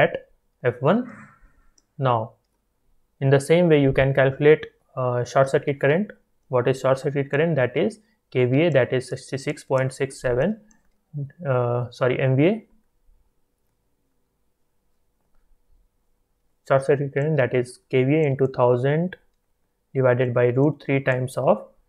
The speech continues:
K V square, sorry, K V, that is thirty-three.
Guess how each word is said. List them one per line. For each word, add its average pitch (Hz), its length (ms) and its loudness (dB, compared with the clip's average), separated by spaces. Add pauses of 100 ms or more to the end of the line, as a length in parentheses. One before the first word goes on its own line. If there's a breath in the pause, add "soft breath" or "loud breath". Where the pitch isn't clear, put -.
(300)
K 131 140 2
V 127 200 0
square, 120 440 -4 (480)
sorry, 127 240 -2
K 135 220 0
V, 123 220 -4
that 127 180 -4
is 202 160 0
thirty-three. 127 520 -6